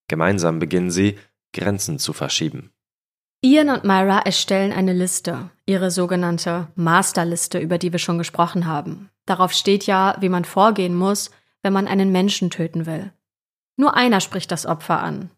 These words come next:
Speaker 2: Danach sofort ein Alibi sichern, Kleidung verbrennen und wenn es Zeugen gibt, diese ausschalten. Und wenn sie selbst erwischt werden, dann erst Myra töten und dann tötet Ian sich selbst.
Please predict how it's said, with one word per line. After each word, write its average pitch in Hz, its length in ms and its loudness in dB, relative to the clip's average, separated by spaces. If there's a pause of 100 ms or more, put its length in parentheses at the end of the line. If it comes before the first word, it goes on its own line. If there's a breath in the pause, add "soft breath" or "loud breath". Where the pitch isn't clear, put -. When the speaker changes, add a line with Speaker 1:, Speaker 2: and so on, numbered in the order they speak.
(160)
Speaker 2:
Danach 196 480 4
sofort 208 440 0
ein 202 140 0
Alibi 185 400 0
sichern, 160 600 -8
Kleidung 214 340 4
verbrennen 202 580 0 (300 loud breath)
und 208 80 0
wenn 214 140 2
es 208 180 -4
Zeugen 262 420 4
gibt, 247 380 -2 (100)
diese 220 320 0
ausschalten. 175 760 -4 (440)
Und 226 100 4
wenn 233 140 4
sie 240 100 2
selbst 262 340 2
erwischt 262 380 4
werden, 233 500 4 (100)
dann 180 260 0
erst 226 380 2
Myra 190 360 4
töten 190 520 0 (140)
und 175 240 0
dann 180 240 4
tötet 180 320 -4
Ian 175 320 0
sich 175 180 -4
selbst. - 540 -6